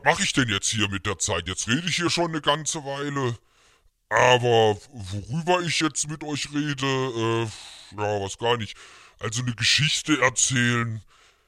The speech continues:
ja, das kann ich gar nicht mehr so, ne? Also ich bin ja inzwischen schon sehr, sehr, sehr alt.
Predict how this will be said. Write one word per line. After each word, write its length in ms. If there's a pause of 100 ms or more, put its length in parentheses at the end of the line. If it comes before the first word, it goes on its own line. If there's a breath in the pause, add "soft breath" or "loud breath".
(100)
ja, 420
das 240
kann 200
ich 180
gar 240
nicht 180
mehr 180
so, 280
ne? 340
Also 200
ich 120
bin 140
ja 100
inzwischen 440
schon 220
sehr, 960
sehr, 680
sehr 520
alt. 440